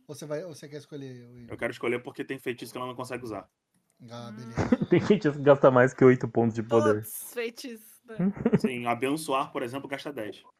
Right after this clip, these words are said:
Speaker 3: Pra que que eu vou ter feitiço, né? Eu tentei dar um livrinho
Speaker 4: Então.
Speaker 3: pro meu amigo ler, pra ele ver se ele pegava
Speaker 1: Eu
Speaker 3: umas
Speaker 1: queria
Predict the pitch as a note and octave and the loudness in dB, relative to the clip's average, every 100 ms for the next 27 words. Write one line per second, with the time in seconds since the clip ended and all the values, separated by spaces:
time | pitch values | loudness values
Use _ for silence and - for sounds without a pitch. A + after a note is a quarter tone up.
0 | _ _ _ - - A#3+ - F#4 A#4 A4 | _ _ _ -10 -10 -10 -10 -10 -8 -8
1 | G#4+ E4+ D4+ - B3+ A#3+ - A#3+ A#3+ G3 | -4 -4 -4 -6 -8 -12 -14 -16 -18 -20
2 | - G#3+ G#3+ G#3+ - G3 G3 - - D4 | -20 -18 -16 0 2 4 0 -6 -12 -2
3 | E4 - - F#4+ G#3 D#3+ G4+ - E4 D4+ | 2 4 2 2 4 4 2 -6 -6 -6
4 | D#4 C#4+ D4 C#4 D4 E4 C4+ A#3+ B3 A#3 | -8 -12 -6 -4 -4 -6 -10 -10 -12 -14
5 | B3+ - A3+ A3 A3+ A3+ A3 A3+ C#3 - | -14 -16 -18 -16 -14 -14 -14 -14 -14 -10